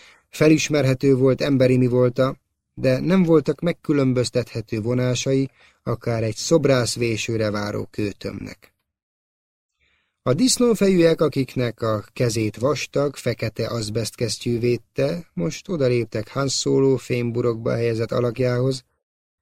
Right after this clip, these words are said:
és kiemelték az egész tömböt.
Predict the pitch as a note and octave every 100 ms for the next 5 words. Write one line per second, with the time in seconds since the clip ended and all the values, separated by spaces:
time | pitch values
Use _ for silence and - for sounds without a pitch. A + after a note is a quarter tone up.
0 | - B2+ B2+ - A3+ F3+ C#3 C3 - C3
1 | C#3 C3 A2 A2+ G#2 - G2+ F#2+ F#2+ -
2 | -